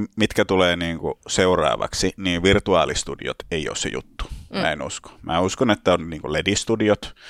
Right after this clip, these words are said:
Speaker 1: tai mennään takas puulavasteisiin, mutta mä en oikein niinku, mä en, mä en usko sitä niinku virtuaalistudiojen tulevaisuuteen, va-, va-, vaikka se on niinku yksi meidän leipälaji,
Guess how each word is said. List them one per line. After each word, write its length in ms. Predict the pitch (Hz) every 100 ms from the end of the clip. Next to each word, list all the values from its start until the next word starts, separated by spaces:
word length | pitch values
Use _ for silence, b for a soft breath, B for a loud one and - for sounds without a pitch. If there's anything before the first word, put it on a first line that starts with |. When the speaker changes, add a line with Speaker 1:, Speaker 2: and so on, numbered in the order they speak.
| B B
Speaker 1:
tai 140 | 87
mennään 340 | 95 85 78 71
takas 320 | 78 71 -
puulavasteisiin, 960 | 80 69 67 62 50 - - - 67 80
mutta 200 | 82 92
mä 160 | 90
en 100 | 90
oikein 360 | 85 82 90 80
niinku, 400 | 85 82 71 B B B B B B B - _ -
mä 160 | 98 90
en, 80 | -
mä 180 | 92
en 100 | 90
usko 280 | 82 - 85
sitä 320 | - 82 -
niinku 320 | 57 65 - - _ 87
virtuaalistudiojen 1120 | 90 90 - 85 67 71 - 90 87 82 71 -
tulevaisuuteen, 1080 | 82 82 76 65 65 - 76 - 60 50 - B B B
va-, 180 | - 80
va-, 200 | 80 -
vaikka 300 | 80 - 80
se 120 | 85
on 120 | 80
niinku 200 | 78 80
yksi 240 | 64 - 82
meidän 260 | 82 80
leipälaji, 640 | 82 76 71 71 67 50